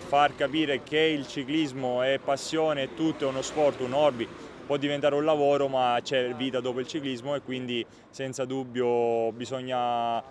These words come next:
eh, focalizzarsi su, sugli atleti in primis,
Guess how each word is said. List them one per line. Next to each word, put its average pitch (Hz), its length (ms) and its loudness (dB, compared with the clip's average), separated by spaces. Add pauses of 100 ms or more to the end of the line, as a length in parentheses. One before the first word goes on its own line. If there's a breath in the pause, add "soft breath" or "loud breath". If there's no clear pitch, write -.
(140)
eh, 113 640 0
focalizzarsi 127 840 -2
su, 131 580 -2
sugli 131 280 -6
atleti 160 320 -2
in 151 80 -4
primis, 120 520 -4